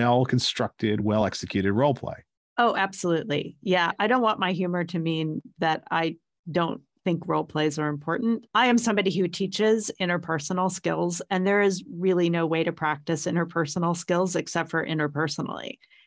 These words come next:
Speaker 2: And so that's why role plays are often used in these kinds of training situations.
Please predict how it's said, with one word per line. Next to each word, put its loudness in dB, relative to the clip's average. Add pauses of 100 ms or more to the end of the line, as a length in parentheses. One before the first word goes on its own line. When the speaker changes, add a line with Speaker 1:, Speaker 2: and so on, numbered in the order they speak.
(160)
Speaker 2:
And 2
so 4
that's 0
why 0
role -2
plays -2
are 0
often -2
used -4
in -2
these -4
kinds -4
of -12
training -2
situations. -4